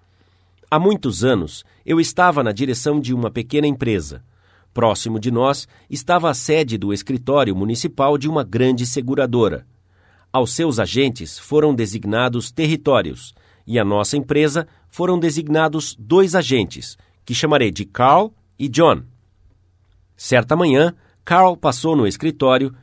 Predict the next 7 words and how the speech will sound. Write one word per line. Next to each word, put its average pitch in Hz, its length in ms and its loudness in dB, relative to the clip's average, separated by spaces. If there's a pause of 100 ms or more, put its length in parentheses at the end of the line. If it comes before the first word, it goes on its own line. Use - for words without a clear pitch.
(120)
e 143 80 -8
casualmente 147 760 0
mencionou 120 580 0
que 123 140 -10
a 78 40 -8
sua 131 220 -6
empresa 101 540 -4